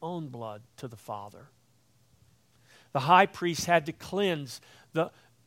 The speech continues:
all of the tabernacle. He had to cleanse the mercy seat. He had to cleanse the altar. He had to cleanse everything with blood, and it could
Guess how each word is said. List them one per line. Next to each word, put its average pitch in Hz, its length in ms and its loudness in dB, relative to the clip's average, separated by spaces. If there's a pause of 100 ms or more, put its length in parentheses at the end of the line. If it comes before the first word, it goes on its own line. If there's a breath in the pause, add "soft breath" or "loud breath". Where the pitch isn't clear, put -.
(160)
all 226 400 8
of 151 120 -4
the 156 60 -6
tabernacle. 143 800 0
He 165 100 0
had 202 180 0
to 175 60 -8
cleanse 196 480 -4
the 190 80 -4
mercy 196 420 2
seat. 139 300 -6
He 151 80 -2
had 170 180 4
to 165 60 -8
cleanse 196 480 -4
the 202 80 -4
altar. 214 480 8
He 143 80 -4
had 160 180 4
to 165 60 -10
cleanse 208 460 -2 (100)
everything 226 880 2 (240 soft breath)
with 208 280 6
blood, 190 580 8
and 175 120 -2
it 202 100 -6
could 196 140 -2